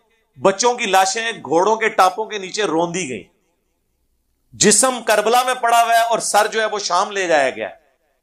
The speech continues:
तो उनका मर्तबा कम हो गया? नहीं, नहीं सर, ये आपके क्राइटेरिया,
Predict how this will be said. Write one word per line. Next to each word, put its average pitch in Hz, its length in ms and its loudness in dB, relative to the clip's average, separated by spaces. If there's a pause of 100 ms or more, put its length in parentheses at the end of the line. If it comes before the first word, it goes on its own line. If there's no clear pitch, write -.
(1200)
तो 180 60 6
उनका 175 200 2
मर्तबा 180 300 0
कम 240 120 -2
हो 202 200 -8
गया? 143 120 -14 (380)
नहीं, 226 180 -10
नहीं 151 160 -6
सर, 147 280 -10
ये 151 120 0
आपके 170 280 4
क्राइटेरिया, 101 520 -12